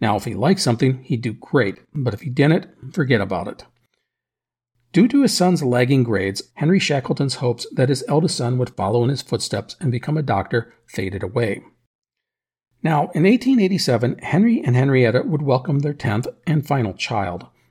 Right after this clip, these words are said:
However, something dramatic would happen in the aftermath of the birth, and that was with regards to Henrietta. She would be struck by a mysterious illness. She had no energy and took to a sick room. She would never recover and spend the next forty years in her sickbed,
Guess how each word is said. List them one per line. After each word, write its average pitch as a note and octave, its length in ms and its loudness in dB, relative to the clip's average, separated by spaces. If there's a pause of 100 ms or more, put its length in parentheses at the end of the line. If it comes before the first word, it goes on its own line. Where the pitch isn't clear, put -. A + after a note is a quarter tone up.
However, C#3 420 2
something F3+ 400 0
dramatic C3+ 460 2
would B2+ 120 -2
happen A#2+ 340 -2
in G2+ 80 -2
the A2+ 160 -8
aftermath A#2 580 -6
of - 80 -10
the F#2+ 80 -8
birth, A#2+ 380 -4 (340)
and G2 140 -8
that A#2 180 -2
was D#3 160 -4
with E3 180 -4
regards C3+ 380 -4
to - 80 -8
Henrietta. G2+ 640 -6 (720)
She - 180 -2
would F3+ 200 2
be F3+ 100 2
struck - 380 -2
by C3 140 0
a B2 60 -2
mysterious G#2+ 640 -6
illness. A2+ 460 -4 (220)
She - 160 -6
had G2+ 120 -6
no G#2+ 200 -4
energy A2+ 440 -2
and - 120 -12
took - 220 -10
to B2+ 100 -6
a - 40 -8
sick - 320 -6
room. F#2 300 -8 (500)
She B2+ 140 -6
would A2+ 160 -2
never B2+ 240 2
recover D3 640 -2
and A#2 100 -2
spend A2+ 220 -2
the G#2 60 -2
next A#2 240 -4
forty D3 240 0
years A#2+ 320 0
in F#2 80 -6
her G2 80 -10
sickbed, G#2 520 -6